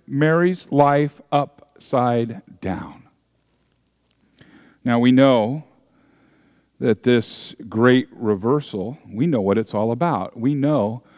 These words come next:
"Yeah, I wouldn't do it that way," and what his answer is. Mary knows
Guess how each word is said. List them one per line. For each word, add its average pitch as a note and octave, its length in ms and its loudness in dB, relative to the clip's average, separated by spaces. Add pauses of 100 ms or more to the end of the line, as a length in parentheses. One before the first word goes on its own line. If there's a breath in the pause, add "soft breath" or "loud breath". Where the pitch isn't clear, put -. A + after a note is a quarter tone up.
(120)
"Yeah, D#3+ 200 4
I D3+ 40 6
wouldn't D3+ 320 0
do F3 140 0
it G3+ 40 -2
that B2+ 220 0
way," A#2 280 2
and G2+ 180 -4 (320 soft breath)
what C3+ 180 2
his A#2+ 120 2
answer C#3+ 400 0
is. - 380 -8 (2500)
Mary D#3+ 280 2
knows C#3 760 2